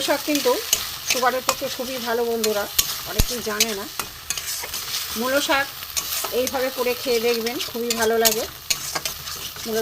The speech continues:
শাকের ভর্তা একদম আমি শুকনো করে নেব ভেজে ভেজে। আমি লঙ্কা আগে পেস্টের সময় দিয়ে দিয়েছি, লঙ্কা আমি বেশি দেবো না, একদম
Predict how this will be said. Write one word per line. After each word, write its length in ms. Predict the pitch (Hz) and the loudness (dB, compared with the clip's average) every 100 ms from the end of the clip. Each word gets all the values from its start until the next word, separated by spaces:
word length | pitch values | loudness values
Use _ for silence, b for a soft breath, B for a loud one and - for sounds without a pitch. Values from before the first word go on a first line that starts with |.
| 220 | 0
শাকের 240 | 214 233 214 | 2 0 0
ভর্তা 320 | 214 - 214 254 - - - - - - - - - - - - - 196 | -2 0 -4 -2 -2 -2 -2 -6 -2 -2 -2 -8 -10 -8 -8 -6 -4 -2
একদম 200 | 214 254 269 | -2 0 0
আমি 100 | 269 - | 0 -2
শুকনো 240 | 240 262 254 | -2 -2 0
করে 140 | 254 262 | 0 2
নেব 120 | 240 302 - - - - | 0 -2 -4 -8 -8 -2
ভেজে 220 | 214 220 233 | 0 2 4
ভেজে। 220 | 226 240 - - - - - - - - - - - | 4 2 -2 -4 -4 -4 -2 -2 0 2 0 0 -2
আমি 120 | 233 240 | 0 4
লঙ্কা 280 | 233 226 240 240 | 2 4 4 4
আগে 140 | 226 240 | 4 0
পেস্টের 320 | 233 220 240 - | 0 0 -2 -2
সময় 220 | 247 247 226 | 0 -2 0
দিয়ে 120 | 233 233 | 0 4
দিয়েছি, 300 | 240 247 - 427 | 4 4 2 0
লঙ্কা 220 | 214 208 220 | 0 0 0
আমি 100 | 233 214 | 2 2
বেশি 180 | - 226 | 2 2
দেবো 160 | 220 233 | 0 0
না, 60 | 208 - - - - - - - - - - - - - - 208 | -2 -2 -12 -12 -10 -8 -8 -8 -6 -6 -8 -8 -6 -6 -4 -4
একদম 180 | 214 | -4